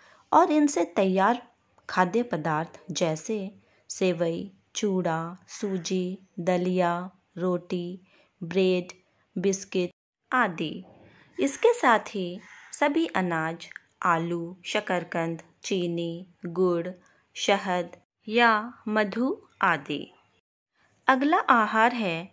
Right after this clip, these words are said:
शरीर की वृद्धि व विकास वाले आहार।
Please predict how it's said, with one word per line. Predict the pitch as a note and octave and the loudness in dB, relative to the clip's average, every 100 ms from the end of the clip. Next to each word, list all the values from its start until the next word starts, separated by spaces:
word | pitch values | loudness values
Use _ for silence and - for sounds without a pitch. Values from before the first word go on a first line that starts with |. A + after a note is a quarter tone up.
| - | -12
शरीर | - C#4+ D4+ E4+ - | 2 2 4 -2 0
की | E4 | 0
वृद्धि | A3+ G3 F#3+ A#3 | 0 -2 0 0
व | C4 | 2
विकास | C#4 A#3 F3+ F#3 F#3+ A#3 | 2 2 -2 2 2 0
वाले | F#3+ E3+ D#3+ G#3+ - | 0 0 0 -2 -2
आहार। | F#3+ D#3+ D#3+ C#3+ | -4 -4 -4 -4